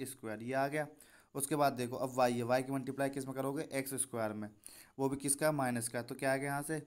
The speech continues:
माइनस के वाई एक्स स्क्वायर।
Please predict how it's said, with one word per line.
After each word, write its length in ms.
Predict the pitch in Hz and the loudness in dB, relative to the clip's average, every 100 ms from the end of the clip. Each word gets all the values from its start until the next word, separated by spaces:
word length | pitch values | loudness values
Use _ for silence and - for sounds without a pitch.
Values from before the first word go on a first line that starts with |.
| - _ | -10 _
माइनस 380 | 127 127 131 131 | 0 2 2 0
के 200 | - 156 151 - | 0 -2 -4 -16
वाई 480 | 135 117 123 131 151 147 - _ - | -12 0 4 4 2 -4 -14 _ -6
एक्स 240 | 120 117 117 | -4 -4 -6
स्क्वायर। 460 | - 139 147 151 | -4 -2 0 -2